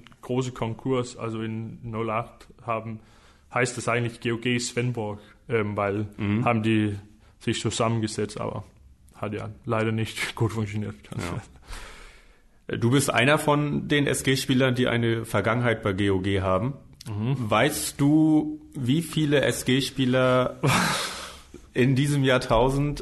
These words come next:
Speaker 2: von G O G zur S G gewechselt sind? Also seit
Speaker 1: Also direkt,
Speaker 2: zweitausend?
Speaker 1: ja. Hast du den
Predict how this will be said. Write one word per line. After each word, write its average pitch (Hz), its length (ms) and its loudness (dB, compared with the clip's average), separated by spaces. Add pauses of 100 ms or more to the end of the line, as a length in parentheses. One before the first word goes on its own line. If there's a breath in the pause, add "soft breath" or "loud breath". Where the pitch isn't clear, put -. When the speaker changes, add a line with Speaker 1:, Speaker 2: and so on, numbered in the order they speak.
(100)
Speaker 2:
von 117 200 0
G 123 120 4
O 117 120 4
G 123 180 2
zur 123 160 0
S 107 160 -2
G 127 140 2
gewechselt 156 480 -2
sind? 190 280 -6 (880)
Also 98 200 0
seit 104 240 2 (100)
Speaker 1:
Also - 40 0
direkt, 107 160 2
Speaker 2:
zweitausend? 135 440 2
Speaker 1:
ja. 160 500 -2 (2750 loud breath)
Hast 143 260 0
du 123 60 0
den 113 440 -2